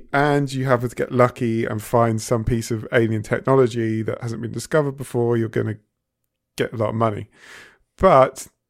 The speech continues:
the corporation's gonna get more of that money. So this is, this is something that's, this really, we, we're told this happens. But th-, this is, again, another thing when you think about, like, how the market works, and, and there's this idea that, like, you know, we're all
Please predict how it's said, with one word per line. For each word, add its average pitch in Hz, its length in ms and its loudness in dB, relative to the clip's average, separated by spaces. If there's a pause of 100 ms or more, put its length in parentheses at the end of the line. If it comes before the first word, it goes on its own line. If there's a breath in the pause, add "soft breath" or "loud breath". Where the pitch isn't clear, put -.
(140)
the 120 500 2 (240)
corporation's 123 960 2 (240)
gonna 113 220 0
get 101 160 -2
more 117 260 4
of - 120 -6
that - 200 -2
money. 104 440 -6
So 117 680 0 (420)
this 160 200 2
is, 156 120 -4
this 165 200 2
is 135 240 -6
something 123 240 -4
that's, 113 160 -4
this - 280 -4
really, 117 220 2 (160)
we, 151 140 -2
we're 160 160 4
told 175 320 6
this 135 140 -2
happens. 123 460 2 (540 loud breath)
But 170 140 0
th-, 254 160 0
this 233 180 2
is, 180 100 0
again, 160 280 6
another 135 260 4
thing 131 180 2
when 123 120 2
you 123 80 2
think - 240 0
about, - 320 0
like, 117 160 -2
how 127 100 4
the 120 100 4
market 127 440 2
works, 117 320 -2
and, 110 180 -8
and 127 100 -2
there's 117 120 4
this 113 140 -4
idea 120 320 4
that, - 200 -4
like, - 160 0 (400)
you 135 140 4
know, 113 160 4
we're 120 180 6
all 120 220 4